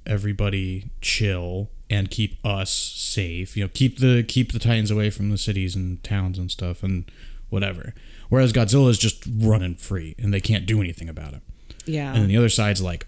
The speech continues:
Speaker 1: "Well, let's just build Mechagodzilla and fucking kill Godzilla and kill Kong, and then we rule because there's no more king."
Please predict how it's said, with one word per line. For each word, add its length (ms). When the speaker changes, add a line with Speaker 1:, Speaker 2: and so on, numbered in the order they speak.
Speaker 1:
"Well, 120
let's 140
just 160
build 180
Mechagodzilla 840
and 140
fucking 240
kill 320
Godzilla 540
and 140
kill 260
Kong, 440
and 160
then 140
we 180
rule 420
because 260
there's 140
no 80
more 100
king." 400